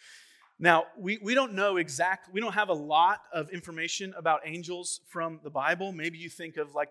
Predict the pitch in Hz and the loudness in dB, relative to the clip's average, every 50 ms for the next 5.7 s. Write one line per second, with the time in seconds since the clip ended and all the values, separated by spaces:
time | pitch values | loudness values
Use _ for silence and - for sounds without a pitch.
0 | - _ 147 143 139 131 - - 170 160 160 160 156 165 160 - 156 151 147 147 | -6 _ -14 -12 -8 -8 -6 -6 -4 -6 -6 -6 -8 -10 -6 0 0 0 0 0
1 | 160 143 - - 139 _ - - 180 175 170 170 165 165 156 147 131 - - - | -4 -10 -10 -12 -16 _ -8 -6 -4 -4 -2 -4 -4 -6 -6 -8 -8 -8 -8 -8
2 | - 156 151 147 143 143 143 139 - - _ _ _ - 160 143 135 123 127 123 | -8 -8 -6 -6 -4 -6 -6 -8 -10 -12 _ _ _ -18 -16 -14 -12 -12 -12 -12
3 | _ - - 156 - - 160 - - - 151 151 147 139 139 - - 160 151 - | _ -12 -12 -12 -12 -12 -12 -14 -6 -4 -4 -4 -4 -6 -10 -12 -12 -14 -14 -16
4 | 151 143 135 _ _ - _ _ _ - 151 143 139 - - 165 180 165 151 156 | -18 -20 -20 _ _ -20 _ _ _ -2 -2 -2 -2 0 2 4 4 6 4 2
5 | 165 170 170 185 185 160 190 262 294 233 220 214 196 170 | 0 -2 -6 -6 -4 -2 -4 -4 -2 2 2 4 4 4